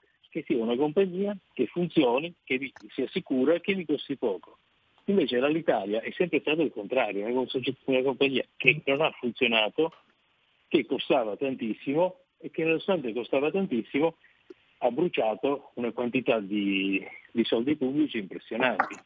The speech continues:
Non dimentichiamoci che le-, l'Italia per anni ha avuto il monopolio della rotta Milano-Roma, che è una delle rotte più ricche d'Europa, in cui un biglietto, i biglietti costavano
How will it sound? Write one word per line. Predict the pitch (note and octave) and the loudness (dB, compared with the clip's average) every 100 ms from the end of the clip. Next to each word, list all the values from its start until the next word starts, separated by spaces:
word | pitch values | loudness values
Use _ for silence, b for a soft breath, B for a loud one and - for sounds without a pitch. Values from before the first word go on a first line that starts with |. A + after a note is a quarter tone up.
| _ | _
Non | G#2 | -4
dimentichiamoci | B2 C3 C#3 F3+ C3 B2+ D3+ - | 0 0 0 0 0 0 0 0
che | A#2 A#2 | 2 2
le-, | G#2+ A#2 A#2 | 2 -2 -2
l'Italia | A#2 B2 A2 G2+ | 0 2 2 0
per | - A#2+ | 0 2
anni | C3 B2+ | 2 0
ha | G#2+ | -2
avuto | A2+ G#2 | -2 -2
il | G2 | -2
monopolio | A2 A2+ - A2+ G#2 F#2 | 0 0 2 0 2 0
della | G2+ | 0
rotta | G2+ A2+ - G#2 | 2 0 -2 -4
Milano-Roma, | G2+ G#2+ G#2 G#2 F#2+ F#2 C#3+ D#3 _ _ _ _ | 0 2 2 0 0 0 0 -2 _ _ _ _
che | - B2+ | 0 2
è | |
una | A#2 | 2
delle | G#2 G#2+ | 0 2
rotte | A2+ A2 F#2+ | 0 -2 -6
più | - G#2 | -4 0
ricche | A2+ G#2 G#2+ | 0 -2 0
d'Europa, | A2 G#2+ G2+ G2+ D3+ - b b b b _ | 2 2 2 2 0 0 b b b b _
in | B2+ A2+ | -6 -4
cui | - C#3+ A2+ | 0 2 2
un | G#2 A2 | 0 -2
biglietto, | A2+ B2+ B2 - G2+ | 2 2 2 -2 -12
i | |
biglietti | G#2 A2+ C3 - - | -6 -2 -2 -4 -10
costavano | G#2+ - B2 G#2+ G2+ F2+ | -10 -4 0 0 -2 -6